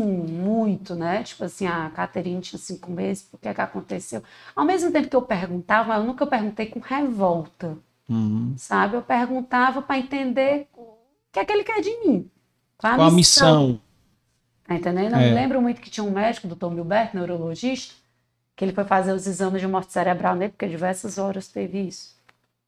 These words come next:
Speaker 1: Aí ele, "Mas se a pupila não dilatar, eu não tenho jeito." E como eu era esposa, eles ficavam me cobrando decisões,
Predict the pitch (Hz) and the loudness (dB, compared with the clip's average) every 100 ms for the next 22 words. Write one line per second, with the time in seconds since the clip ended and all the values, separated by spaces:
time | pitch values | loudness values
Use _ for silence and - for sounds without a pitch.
0 | _ _ _ _ _ _ _ _ - 147 | _ _ _ _ _ _ _ _ -18 -12
1 | 170 160 175 190 190 247 196 196 - _ | -6 -6 -4 -6 0 2 2 -4 -8 _
2 | 214 202 262 269 233 233 214 220 180 - | -10 -2 0 2 2 0 0 0 -2 -4
3 | - 226 226 196 180 - _ _ _ _ | -2 0 2 0 -6 -12 _ _ _ _
4 | _ _ _ 233 285 294 226 185 175 165 | _ _ _ -2 0 2 2 2 0 -4
5 | 160 - - 247 269 262 240 208 - 240 | -6 -10 -2 2 4 6 4 0 2 4
6 | 285 247 233 - 240 220 240 - 254 196 | 6 4 2 4 4 4 0 2 2 4
7 | 220 247 240 247 247 214 214 214 247 269 | 2 2 2 0 -2 -4 -2 0 0 -2
8 | - | -6